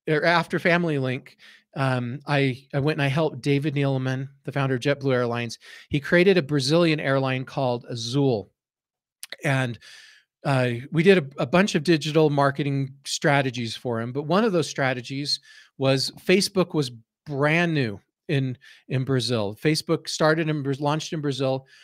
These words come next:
probably two months, uh, before I started, uh, working for David.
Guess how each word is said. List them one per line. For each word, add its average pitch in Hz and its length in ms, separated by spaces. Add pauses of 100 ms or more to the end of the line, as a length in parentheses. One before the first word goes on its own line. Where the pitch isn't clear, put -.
(180)
probably 147 560
two - 340
months, 151 560 (120)
uh, 131 200
before 139 520
I 135 140
started, 120 640 (600)
uh, 120 340 (160)
working 135 340
for 120 160
David. 110 440